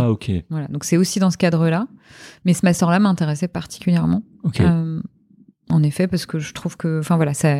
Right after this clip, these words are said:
Speaker 2: déjà, j'aime bien la communication. Et puis, ça
Speaker 1: Oui.
Speaker 2: me permet de développer des choses en lien avec mes, mes autres activités. Et puis, euh, voilà. C'est, c'était l'occasion, en fait. L'occasion se présentait comme
Speaker 1: Ouais.
Speaker 2: ça.
Speaker 1: Ouais, il y a toujours ce fil conducteur, euh,
Speaker 2: Mm.
Speaker 1: que tu retrouves.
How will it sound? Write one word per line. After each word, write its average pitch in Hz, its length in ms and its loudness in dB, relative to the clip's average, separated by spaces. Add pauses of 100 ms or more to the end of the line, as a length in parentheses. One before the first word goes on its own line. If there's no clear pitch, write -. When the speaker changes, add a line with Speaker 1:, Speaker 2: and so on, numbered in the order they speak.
(340)
Speaker 2:
déjà, 180 260 4
j'aime 165 160 2
bien 151 120 0
la 151 80 0
communication. 156 580 -4
Et 302 40 -6
puis, - 140 -4
ça 92 120 4
Speaker 1:
Oui. 101 80 4
Speaker 2:
me 131 40 2
permet 156 220 0
de 156 60 -2
développer 151 400 0
des 156 100 0
choses 160 280 -2
en 151 100 -4
lien 156 140 -2
avec 156 180 -6
mes, 147 240 -8 (360)
mes 175 200 6
autres 165 160 4
activités. 170 720 0
Et 170 60 -2
puis, 196 320 0
euh, 156 140 2
voilà. 156 280 2 (480)
C'est, 151 240 -6
c'était 156 300 -2
l'occasion, 143 420 -2
en 139 60 -8
fait. - 200 -12
L'occasion 147 380 -8
se - 40 -18
présentait 147 340 -8
comme 104 120 2
Speaker 1:
Ouais. 92 60 4
Speaker 2:
ça. 90 40 -2 (360)
Speaker 1:
Ouais, 104 100 4
il 92 40 6
y - 20 6
a - 40 4
toujours 101 280 2
ce 101 80 0
fil - 240 -4
conducteur, 92 720 0
euh, 82 140 6
Speaker 2:
Mm. 76 40 -2
Speaker 1:
que - 100 -6
tu - 140 -6
retrouves. 90 500 0